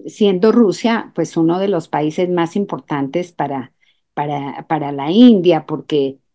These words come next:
de hecho, después de esta guerra de Rusia-Ucrania, eh, India le está comprando dos y medio barriles diarios de petróleo crudo a,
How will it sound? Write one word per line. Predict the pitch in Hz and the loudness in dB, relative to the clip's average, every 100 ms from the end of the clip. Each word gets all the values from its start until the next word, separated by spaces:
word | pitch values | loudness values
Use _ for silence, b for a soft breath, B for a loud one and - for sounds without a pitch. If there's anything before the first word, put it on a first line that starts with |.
| - | -16
de | 156 170 165 180 | 0 4 6 4
hecho, | 180 - 202 196 - _ _ - | 2 2 2 2 -2 _ _ -10
después | 175 160 - - 170 160 | -4 -4 -4 -2 0 0
de | 175 185 180 | 0 2 2
esta | 165 - 180 | 0 -4 -2
guerra | 180 175 165 170 170 170 | 2 2 0 -4 -4 -6
de | 156 156 147 147 160 165 - | -2 0 0 0 0 -2 -6
Rusia-Ucrania, | 190 180 170 160 185 170 165 160 190 170 165 160 165 165 _ _ _ _ _ - | -8 -2 -2 -2 -2 0 -2 -2 0 4 6 6 4 -4 _ _ _ _ _ -10
eh, | 156 160 156 151 - _ _ _ _ _ _ _ _ - | -2 0 0 -2 -6 _ _ _ _ _ _ _ _ -4
India | 233 240 226 190 165 - | 2 4 4 2 0 0
le | 170 | -2
está | 160 185 180 | -2 -4 -2
comprando | 196 180 202 175 175 180 180 | -4 -2 0 0 0 -2 -2
dos | 175 190 196 196 - | -2 -2 -2 -4 -8
y | - 202 | -2 0
medio | 196 185 190 190 180 | 0 -2 -4 -4 -4
barriles | 165 160 165 175 180 185 185 - _ _ | -4 -2 -2 0 0 -2 -4 -14 _ _
diarios | - 165 233 247 202 160 | -8 4 6 6 4 0
de | 156 | -2
petróleo | 156 147 - 180 165 175 175 | -4 -4 -2 0 2 0 0
crudo | 185 175 175 185 - | 0 2 2 -2 -4
a, | 160 151 147 | -8 -8 -6